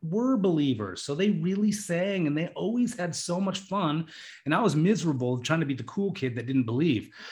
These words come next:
And one day she's just like, "Come on, sing. It feels good."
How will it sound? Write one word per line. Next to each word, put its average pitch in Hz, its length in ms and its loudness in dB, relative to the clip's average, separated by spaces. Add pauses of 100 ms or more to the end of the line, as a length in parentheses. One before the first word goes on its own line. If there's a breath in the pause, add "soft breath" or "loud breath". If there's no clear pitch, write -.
(1000 loud breath)
And 220 120 10
one 262 160 12
day 269 180 10
she's 202 200 4
just 208 140 2
like, 226 140 4
"Come 247 200 6
on, 285 240 10
sing. 285 420 8
It - 220 2
feels 240 260 8
good." 202 560 6